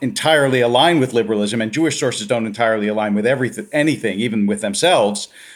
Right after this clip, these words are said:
they s-, we certainly as Jews ought to be fighting for a classically liberal society,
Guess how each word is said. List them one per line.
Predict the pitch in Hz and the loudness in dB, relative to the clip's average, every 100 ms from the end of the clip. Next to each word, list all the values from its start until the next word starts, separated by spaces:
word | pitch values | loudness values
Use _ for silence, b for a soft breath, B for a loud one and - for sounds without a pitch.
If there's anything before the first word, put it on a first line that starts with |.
| B B - | B B -2
they | 131 | -2
s-, | 127 - - | -2 -6 -8
we | 131 139 | -4 -2
certainly | - 175 170 143 135 | 0 2 2 2 2
as | 123 117 | 2 0
Jews | - 131 123 104 | 0 2 2 0
ought | 123 123 | 0 0
to | 113 | -4
be | 110 | -4
fighting | - 123 135 147 | 2 2 4 0
for | 147 120 | 0 0
a | 107 | 0
classically | - 131 120 120 123 - 117 | -2 2 2 2 -2 -2 -4
liberal | 104 113 123 117 107 | -2 -2 0 0 -2
society, | - 101 113 120 143 143 151 147 | -4 -2 0 2 2 2 -2 -4